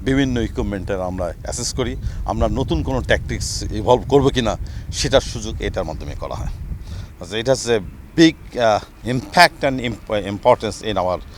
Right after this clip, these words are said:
air strategy of Bangladesh Air Force। হ্যাঁ, এক ধাপ এগিয়ে গেলে এই জন্য বলতে পারবেন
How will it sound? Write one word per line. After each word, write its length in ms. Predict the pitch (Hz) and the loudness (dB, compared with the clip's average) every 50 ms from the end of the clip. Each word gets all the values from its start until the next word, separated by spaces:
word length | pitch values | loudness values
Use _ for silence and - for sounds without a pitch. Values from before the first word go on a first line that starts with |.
| - - - - | -16 -14 -4 -2
air 180 | 113 104 98 | 0 0 0
strategy 500 | - - - - 73 - - - - - - - - - - | -2 -6 -6 -8 -8 -10 -10 -10 -8 -8 -10 -10 -10 -8 -8
of 60 | 85 | -6
Bangladesh 360 | 85 82 82 80 - - - | -6 -6 -6 -6 -8 -8 -10
Air 60 | - | -10
Force। 480 | - - - - - - - - - - - - - - - - | -10 -12 -12 -12 -10 -10 -8 -8 -10 -12 -14 -14 -10 -8 -4 0
হ্যাঁ, 180 | 147 170 143 143 | 0 0 2 4
এক 140 | 151 170 160 151 | 4 2 4 6
ধাপ 140 | 180 196 196 | 8 8 8
এগিয়ে 180 | 165 175 180 185 | 8 6 4 4
গেলে 180 | 190 190 180 | 4 4 4
এই 60 | 175 170 | 4 4
জন্য 180 | 170 196 185 | 4 2 4
বলতে 220 | 165 170 170 160 180 | 4 4 4 6 8
পারবেন 340 | 175 170 143 123 117 123 | 8 8 8 6 4 2